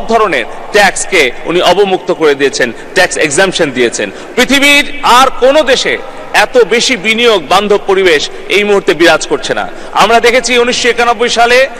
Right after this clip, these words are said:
ভারতে বিশ বছর মেয়াদী একটি অর্থনৈতিক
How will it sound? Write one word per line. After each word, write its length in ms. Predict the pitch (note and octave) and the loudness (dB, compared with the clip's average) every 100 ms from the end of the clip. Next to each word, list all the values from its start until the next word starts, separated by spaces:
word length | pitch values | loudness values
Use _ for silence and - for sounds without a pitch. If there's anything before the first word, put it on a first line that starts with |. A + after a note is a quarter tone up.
| - - | -14 -12
ভারতে 460 | - F#3+ A#3+ C4 C3+ - - - | -2 2 4 2 0 -4 -8 -6
বিশ 240 | D3+ B3 F#3+ | -2 -2 0
বছর 320 | A#3+ A#3+ A#3+ | 0 2 0
মেয়াদী 320 | G#3+ A3+ A3+ | 2 2 2
একটি 380 | A3 - G#3 D#3 - - - - - - | 0 0 -4 -4 -6 -12 -14 -14 -16 -2
অর্থনৈতিক 560 | F3 G#3 A#3 A#3 A3+ | 2 2 2 2 2